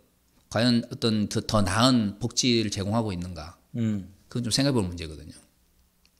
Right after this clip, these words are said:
Speaker 2: 네. <laughs> 네.
Speaker 1: 그 굉장히 그런 부분에서 무-, 문제의식이 많았었어요.
Speaker 2: 음.
Speaker 1: 그래서 어, 뭔가 좀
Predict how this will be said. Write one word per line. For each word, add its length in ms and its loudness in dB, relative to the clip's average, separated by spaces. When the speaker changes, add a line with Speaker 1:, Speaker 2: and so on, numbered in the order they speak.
Speaker 2:
네. 320 0
<laughs> 180 -18
네. 120 0
Speaker 1:
그 80 -2
굉장히 340 4
그런 400 6
부분에서 400 4
무-, 200 0
문제의식이 640 6
많았었어요. 760 2
Speaker 2:
음. 260 -6
Speaker 1:
그래서 360 -4
어, 220 -2
뭔가 200 4
좀 200 -4